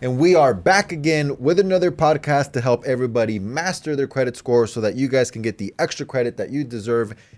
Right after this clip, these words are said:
And this week, we have a very special episode because it's actually brought to us by you guys, our listeners. You guys have been sending in some of your questions, and we thought that we'd compile a few of them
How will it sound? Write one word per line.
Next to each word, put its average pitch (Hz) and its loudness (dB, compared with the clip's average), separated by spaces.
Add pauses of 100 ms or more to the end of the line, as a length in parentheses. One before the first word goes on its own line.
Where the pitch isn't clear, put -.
(120)
And 110 -4
this 170 2
week, 123 -2 (220)
we 104 -2
have 101 2
a 90 -6
very 127 4
special 131 -4
episode 113 -4
because 104 -8
it's 98 -6
actually 123 -6
brought 107 -6
to 110 -6
us 101 -6
by 101 -6
you 170 -6
guys, 87 -6
our 110 -6
listeners. 135 -6
You 110 -8
guys 98 -4
have 95 -6
been 90 -6
sending 110 -8
in 107 -6
some 104 -10
of 92 -8
your 90 -8
questions, 156 -8 (300)
and 101 -4
we 113 -2
thought 117 0
that 98 -4
we'd 95 -6
compile 113 -2
a 107 -4
few 123 -4
of 113 -4
them 127 -6